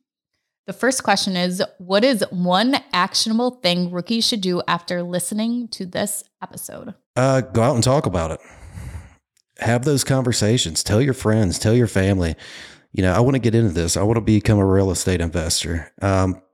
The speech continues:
Speaker 2: and then the next thing is hire a coach. Save yourself a ton of time and hire a coach. Um, there's always gonna be somebody that's better than you at everything in life, no matter what.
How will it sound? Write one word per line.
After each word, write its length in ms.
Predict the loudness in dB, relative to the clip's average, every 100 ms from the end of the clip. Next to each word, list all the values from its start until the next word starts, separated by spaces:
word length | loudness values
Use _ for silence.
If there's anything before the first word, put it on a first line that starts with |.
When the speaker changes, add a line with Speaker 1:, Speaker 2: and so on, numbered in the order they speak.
| -4
Speaker 2:
and 140 | 0
then 120 | 2 2
the 60 |
next 280 | 2 0 0
thing 240 | 2 4
is 380 | 4 4 2 -2 -6 -20 _ _ _ -6
hire 360 | 2 4 4
a 160 | 4 0
coach. 560 | 2 0 0 -2 -4 -6 _ _ _ _ _ _ _ -12 -2
Save 400 | 2 4 4 4
yourself 540 | 2 4 4 4 2
a 140 | -4 -8 -4
ton 280 | -2 2 4
of 160 | 4
time 520 | 2 0 2 0 -2 -6 -12 _ -8
and 180 | -6
hire 600 | -6 -4 -2 0 -2 -4 -6
a 100 | -6
coach. 580 | -6 -10 -10 -8 -8 -8 _ _ _ _ _ _ _ _ -4
Um, 440 | -2 0 -2 -10 _ _ _ _
there's 200 | 0 0
always 440 | 2 2 4 4 4
gonna 160 | 4
be 120 | 4 4
somebody 400 | 4 4 4 4
that's 240 | 2 -2
better 640 | -10 -4 0 4 2 0 -8 _ _ _ _ _ _ _ -4
than 140 | 0
you 160 | 2 2
at 80 | 2
everything 440 | 2 2 2 -2
in 100 | -6
life, 320 | -10 -10 -8
no 120 | 0 2
matter 200 | 4 4
what. 360 | 2 0 -4